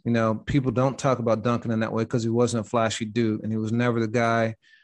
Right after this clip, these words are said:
you know, drawing attention to himself. He wasn't an activist. Like, he was just the guy who went to work every day and, you know, and, and was an all-star at work every day, you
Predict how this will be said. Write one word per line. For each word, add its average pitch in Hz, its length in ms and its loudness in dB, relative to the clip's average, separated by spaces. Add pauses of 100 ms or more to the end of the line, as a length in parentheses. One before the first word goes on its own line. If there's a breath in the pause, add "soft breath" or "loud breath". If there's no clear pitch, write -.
(340 soft breath)
you 123 80 2
know, 120 80 4
drawing 127 340 2
attention 143 400 2
to 127 120 -2
himself. 110 320 0
He 104 80 -4
wasn't 117 400 2
an 117 60 0
activist. 113 520 -2
Like, 113 160 0
he 135 120 0
was 120 200 0
just - 480 0 (340 soft breath)
the 117 60 0
guy 131 300 4
who 123 140 4
went 120 320 0
to 156 80 4
work 131 300 4
every 127 320 2
day 117 440 2 (1080 soft breath)
and, 123 420 2
you 127 80 0
know, 120 380 2
and, 127 540 0 (300)
and 123 420 0
was 120 200 2
an 120 100 -2
all-star 123 760 2
at 117 140 -2
work 117 260 0
every 113 220 2
day, 110 300 0
you 131 140 -6